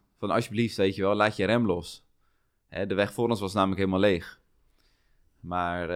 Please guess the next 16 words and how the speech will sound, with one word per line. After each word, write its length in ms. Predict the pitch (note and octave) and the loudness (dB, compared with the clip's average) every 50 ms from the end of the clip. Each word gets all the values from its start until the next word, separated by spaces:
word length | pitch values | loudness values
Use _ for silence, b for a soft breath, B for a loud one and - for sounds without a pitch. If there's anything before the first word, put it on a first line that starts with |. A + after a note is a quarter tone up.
| F2+ F2 | -2 -4
eh, 80 | F2 F#2 | -4 -4
dat 140 | F#2 - | -6 -4
deed 180 | - G2+ G#2 G2+ | -2 -4 -4 -4
hij 100 | G2 D#2+ | -6 -6
niet. 300 | E2+ F#2 - - - _ _ _ | -6 -8 -8 -12 -20 _ _ _
Dus, 280 | G#2 F#2 F2+ - - F2 | -16 -16 -14 -12 -12 -10
eh, 240 | E2 E2 E2 E2 E2+ F#2+ F#2 _ _ _ _ _ | -10 -12 -12 -14 -16 -18 -18 _ _ _ _ _
ja, 100 | _ F#2+ | _ -8
ik 80 | G2 F#2+ | -6 -6
heb 100 | - - | -4 -2
de 60 | - | 2
auto 240 | C#2+ G2+ A2 G#2+ G#2+ | 2 2 2 0 -2
voor 160 | G#2 G#2+ G#2 | -4 -2 -2
me 80 | G2+ G2 | -2 -4
geschampt. 500 | G2+ - - - G#2 G#2+ C3+ B2+ - _ _ _ _ _ _ _ _ _ _ _ _ _ _ _ _ _ _ _ _ _ _ _ _ - _ _ _ - | -4 -8 -6 -6 -6 -6 -6 -10 -12 _ _ _ _ _ _ _ _ _ _ _ _ _ _ _ _ _ _ _ _ _ _ _ _ -20 _ _ _ -20
Hè, 80 | B2+ | -18